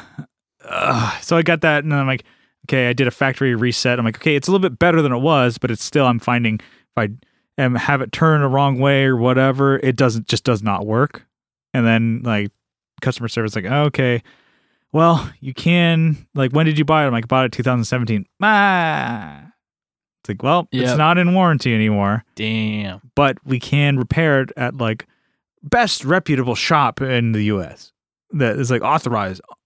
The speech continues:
Speaker 1: hundred percent authorized to re-, work on Focusrite stuff." I'm like, "Okay, man, you're really selling this." I can sell it, send it to that shop. So I think I'm gonna do that. But
Speaker 2: Where's that at?
Speaker 1: I don't know. I would have to look at the email for specifics, but they're like, "Oh, we don't cover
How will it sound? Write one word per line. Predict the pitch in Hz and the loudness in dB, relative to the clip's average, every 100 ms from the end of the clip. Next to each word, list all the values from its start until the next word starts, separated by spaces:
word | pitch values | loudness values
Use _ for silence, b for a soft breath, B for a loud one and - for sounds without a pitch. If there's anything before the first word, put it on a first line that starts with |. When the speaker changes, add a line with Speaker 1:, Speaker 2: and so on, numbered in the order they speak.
| _ _ - | _ _ -8
Speaker 1:
hundred | - 226 | -2 0
percent | 180 208 | 0 2
authorized | 190 180 160 143 131 - | 2 2 2 2 0 -2
to | 123 | -4
re-, | 117 127 135 | -2 -2 -2
work | 135 147 | -2 0
on | 139 123 | 0 -2
Focusrite | - 131 110 117 107 | -2 -4 -4 -8 -10
stuff." | - 98 | -10 -8
I'm | |
like, | 104 - | -6 -2
"Okay, | 131 98 85 | -2 -4 -8
man, | 104 87 98 | -12 -12 -14
you're | 104 | -16
really | 98 90 | -16 -16
selling | - 71 57 | -16 -18 -20
this." | _ _ b b b b - | _ _ b b b b -2
I | |
can | 156 | 0
sell | 160 190 | 2 2
it, | 175 | 2
send | 151 180 | 0 0
it | 147 | 0
to | 143 | 0
that | 120 | 0
shop. | 90 98 67 - | -2 -6 -8 -6
So | |
I | 120 | -4
think | 123 | -2
I'm | |
gonna | 113 | -2
do | 95 95 | -4 -4
that. | 90 104 | -6 -8
But | 113 | -2
Speaker 2:
Where's | 120 113 | 2 2
that | 123 123 | 2 0
at? | 82 - _ _ 151 | -4 -10 _ _ -2
Speaker 1:
I | 151 156 143 | 0 2 0
don't | 107 | -2
know. | 80 71 _ _ _ _ - | -6 -16 _ _ _ _ -2
I | 139 139 135 143 | 0 0 -2 -2
would | 135 | -2
have | 143 | -2
to | 113 | -2
look | 110 | -4
at | 101 | -6
the | - | -8
email | 120 104 101 101 - _ _ _ _ _ | -4 -2 -2 -4 -10 _ _ _ _ _
for | 143 | -2
specifics, | - 165 170 156 147 - | -2 0 0 2 -2 -4
but | - | -4
they're | 127 | 0
like, | 120 117 | 0 0
"Oh, | 143 143 | 0 2
we | 131 | 0
don't | 131 139 131 - - | 2 0 -2 -10 -8
cover | - 131 123 117 117 | -2 0 0 0 -2